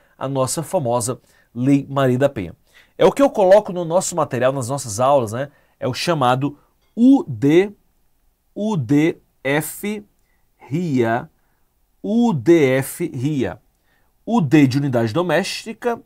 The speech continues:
F de família, R I A, ria, as iniciais de relação íntima de afeto. Então, este é, estes são os âmbitos de aplicação da Lei Maria da Penha. Quando a violência doméstica e familiar contra a mulher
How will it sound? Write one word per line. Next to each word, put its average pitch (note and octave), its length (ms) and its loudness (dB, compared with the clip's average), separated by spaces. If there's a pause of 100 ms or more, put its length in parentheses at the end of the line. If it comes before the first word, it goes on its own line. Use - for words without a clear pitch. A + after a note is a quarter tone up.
(360)
F D3 320 -4
de B2 140 -6
família, D#3+ 680 -6
R C#3+ 640 -4
I C3 220 -2
A, A#2+ 260 2
ria, D3+ 420 -4 (480)
as A2+ 160 -4
iniciais D#3 680 2
de C3 100 -8
relação D#3+ 460 0
íntima F3 560 -8
de B2+ 120 -6
afeto. A2+ 380 -8 (380)
Então, F3+ 180 -8
este C4 540 0
é, - 160 -4 (100)
estes G#3+ 560 -2 (240)
são - 340 0
os D3+ 160 0
âmbitos E3+ 360 4
de D3+ 80 0
aplicação D3 600 -2 (320)
da D#3+ 200 2
Lei C#3 180 4
Maria C#3 240 2
da E3 100 2
Penha. G2+ 280 -8 (520)
Quando D4+ 480 2
a D#3+ 120 4
violência F3+ 560 4
doméstica D#3+ 500 -2
e E3 40 -10
familiar C#3 380 -2
contra C3+ 240 -6
a D#3+ 40 -4
mulher E3 260 0